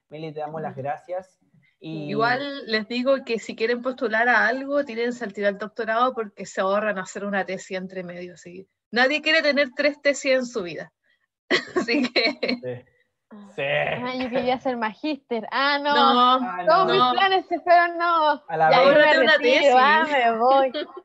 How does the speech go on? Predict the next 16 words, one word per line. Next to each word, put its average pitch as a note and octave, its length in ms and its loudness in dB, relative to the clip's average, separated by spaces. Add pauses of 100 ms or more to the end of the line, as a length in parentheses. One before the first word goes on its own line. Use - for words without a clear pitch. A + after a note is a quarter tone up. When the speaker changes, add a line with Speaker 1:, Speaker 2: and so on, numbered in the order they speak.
Speaker 1:
<laughs> - 1800 -14
No, E3 140 0
¿viste? G#3 340 -2
Mejor G3+ 480 -4
directo F#3 380 -2
al G#3+ 80 -4
doctorado. F3 580 -6
Juntáis E3+ 320 -2
luquita F3+ 200 -2
Speaker 2:
Exacto. G3 480 -4
Speaker 1:
y E3 60 -8
te F3 80 -4
vais E3+ 160 0
al E3+ 60 -12
Speaker 2:
Sí. E3 80 -4
Speaker 1:
doctorado. C3+ 500 -10